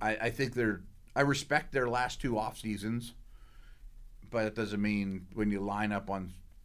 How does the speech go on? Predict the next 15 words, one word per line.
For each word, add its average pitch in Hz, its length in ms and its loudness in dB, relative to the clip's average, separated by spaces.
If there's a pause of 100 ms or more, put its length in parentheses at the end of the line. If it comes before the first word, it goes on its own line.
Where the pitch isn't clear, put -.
(100)
Sunday 107 640 2
in 92 140 -2
week 98 240 -2
eight, 110 440 0
the 95 120 -6
guy 95 300 -2
that 101 140 -4
you're 104 120 2
better 101 240 0
than 90 160 -4
the 87 60 -8
team 101 160 -2
across 98 340 -2
from 87 160 -6
you 85 220 -4